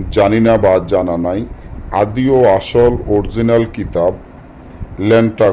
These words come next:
কুফরি লজ্জাতুন নেসার খায়েস কিতাব। বাংলাদেশের সর্বপ্রথম আমি এ অরিজিনাল কিতাব আপনাদের মাধ্যমে তুলে ধরছি, যাতে আপনারা আমার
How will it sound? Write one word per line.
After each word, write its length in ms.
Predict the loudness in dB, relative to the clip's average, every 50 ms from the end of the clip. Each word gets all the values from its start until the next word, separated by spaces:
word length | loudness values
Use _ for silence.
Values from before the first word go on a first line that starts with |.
| 0 -4
কুফরি 340 | -8 -6 -4 -2 -2 0 0 0 0
লজ্জাতুন 580 | 0 0 -2 -2 -2 -2 -2 -2 -2 -4 -4 -4 -2 0
নেসার 360 | 0 0 0 0 0 0 0 -2 -4 -6
খায়েস 400 | -4 -4 -2 -2 -2 -4 -6 -8 -14 -18 -20 -20 -20 -20 -20 -16 -12
কিতাব। 320 | -12 -10 -8 -8 -8 -8 -10 -14 -14 -14 -14 -14 -14 -16 -18 -20 -20 -20 -20 -20 -20 -12 -4 0 2
বাংলাদেশের 600 | 2 2 2 2 2 2 0 -2 -2 -4 -8 -8 -6 -4
সর্বপ্রথম 840 | -2 -2 -2 -2 0 -2 -2 -2 0 -2 -2 -2 0 0 0 0 0 -4 -4 -4 -4
আমি 200 | -2 0 0 0 2 0 0
এ 40 | -2 -4 -6 -8 -4 -2 -2
অরিজিনাল 460 | -2 -2 -4 -4 -2 0 0 0 0 -2 -6
কিতাব 320 | -10 -6 0 2 2 2 2 0 -4 -4 0 0 0
আপনাদের 440 | 0 0 -2 -4 -2 0 -2 -2 0 0
মাধ্যমে 320 | -2 -2 -2 -2 -2 -2 -4 -4 -6
তুলে 180 | -8 -6 -6 -6 -6
ধরছি, 340 | -8 -10 -12 -14 -16 -14 -14 -14 -16 -18 -18 -18 -18 -16 -18 -18 -18 -18 -20 -18 -8 -2 2
যাতে 300 | 2 2 2 2 2 2 2 2 0 -2 -2
আপনারা 420 | -2 -2 -4 -2 0 2 4 4 4 4 2 0 -2 -2 -2 0
আমার 220 | 2 2 2